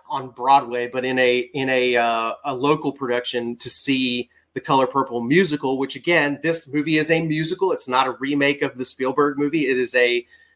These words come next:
movie of the Broadway musical, The Color Purple. Um, but I, it's fantastic music. It's so good. It is.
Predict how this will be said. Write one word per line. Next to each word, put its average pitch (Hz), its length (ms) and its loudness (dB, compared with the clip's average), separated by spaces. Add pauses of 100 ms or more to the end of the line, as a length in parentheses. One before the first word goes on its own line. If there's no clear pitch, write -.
(100)
movie 175 580 4 (100)
of 160 380 4
the 143 80 -6
Broadway 135 480 0
musical, 131 480 -2
The 117 80 -2
Color 113 260 -2
Purple. 113 540 -6 (540)
Um, 123 400 0 (420)
but 160 180 0
I, 165 260 0
it's 202 400 2 (220)
fantastic 143 840 0
music. 127 460 -6
It's 127 180 -8
so 160 480 4
good. 131 480 -2 (320)
It 131 180 -2
is. 131 500 0